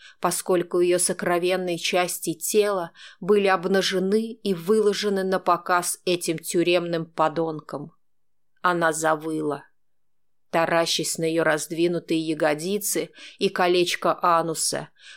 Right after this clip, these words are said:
мужчины ощупывали её промежность, липкие потные руки жадно лапали её. Под вульгарные шуточки и улюлюканье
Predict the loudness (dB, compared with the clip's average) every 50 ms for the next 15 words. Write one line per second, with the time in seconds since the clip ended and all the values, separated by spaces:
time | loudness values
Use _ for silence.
0 | -6 -2 -2 0 2 2 2 2 2 2 0 0 0 -2 -2 0 0 0 0 0
1 | 0 0 0 -2 -2 -2 -2 -2 -2 -2 -2 -2 -2 -2 -2 -2 -2 0 0 0
2 | 0 0 2 2 2 0 -2 -4 -6 -8 -8 -10 -10 -12 -14 -14 -16 -20 -20 -20
3 | -8 -4 -2 -2 0 -2 -4 -8 -4 -2 -2 -2 -2 0 2 4 4 4 4 2
4 | 0 0 0 2 0 0 2 2 2 2 2 0 0 0 0 0 0 2 4 4
5 | 4 2 0 -2 -2 -2 0 2 4 4 2 2 2 -2 -2 -2 -2 -4 -6 -8
6 | -8 -6 -6 -6 -6 -10 _ _ _ _ _ _ _ _ _ _ _ _ _ _
7 | _ _ _ _ _ -2 -2 0 2 2 2 2 2 2 2 2 2 2 0 -2
8 | -2 -2 -2 -2 0 -2 -2 0 -2 -2 -2 -2 -4 -4 -6 -6 -4 -2 0 0
9 | 2 2 2 4 6 6 6 6 6 4 4 2 0 0 0 -2 -2 -4